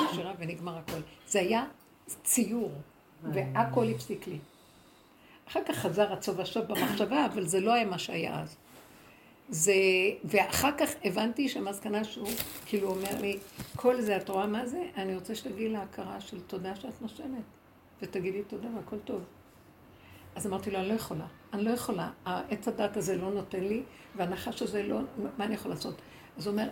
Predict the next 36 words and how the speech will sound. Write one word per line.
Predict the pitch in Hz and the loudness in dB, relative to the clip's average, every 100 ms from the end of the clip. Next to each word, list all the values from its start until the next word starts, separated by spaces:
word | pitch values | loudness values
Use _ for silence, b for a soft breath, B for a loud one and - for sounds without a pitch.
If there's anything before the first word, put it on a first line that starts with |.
| - | 2
"אין | 277 277 | 2 4
תק-", | 262 - | 0 2
אמרתי | 202 214 220 | -2 0 0
לו, | 202 | 4
"אין | 254 | 4
לי | 277 | 4
תקנה, | 208 - 170 175 - | 0 -2 -2 -2 -2
אל | |
תבקש | 220 226 247 240 | 0 0 -2 0
ממני | 214 | 0
יותר | 208 | 0
עבודות, | 196 180 185 208 | 0 -2 -2 -4
אני | - 175 | -2 0
מתה, | 175 160 302 320 | 0 0 -2 0
לא | 226 | 6
יכולה | 254 254 220 | 6 6 -4
לעשות | 196 196 | -6 -8
שום | - - 180 | -8 -6 -4
עבודות, | 202 254 294 349 - B B B | -4 -4 -4 -6 -12 B B B
זה | 202 | 0
רק | 214 254 | 0 0
התיקון | 370 285 - 240 | -2 -2 0 0
הכללי, | 233 208 208 | 0 -2 -2
הוא | 196 | -2
רק | 226 | -6
שלך, | - 170 - - | -6 -8 -6 -6
רק | 220 233 | -6 -4
אתה | 262 | -4
תבוא | 220 180 202 | -4 -6 -8
תעשה | - - - | -8 -8 -8
את | - | -8
התיקון | - 180 196 | -12 -12 -8
הכללי." | 180 180 165 165 | -8 -6 -6 -6
הוא | 170 | -4
אומר, | 165 | -4
"ברור, | 143 147 147 | -2 -2 -2